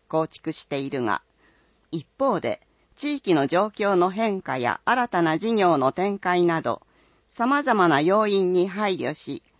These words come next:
絶えず見直しを行っていく必要があるので、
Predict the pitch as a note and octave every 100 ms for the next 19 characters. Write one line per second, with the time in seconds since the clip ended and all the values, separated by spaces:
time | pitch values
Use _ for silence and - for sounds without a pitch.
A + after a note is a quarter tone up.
0 | _ _ - C4+ A#3 F3+ D#3 - D#3 G3+
1 | G3+ G3+ - F#3+ F3 - - F#3+ F#3 F#3
2 | - F3 - G3 - - F#3+ F3+ F3 E3+
3 | - F3+ D3+ A2 G2+ F#2+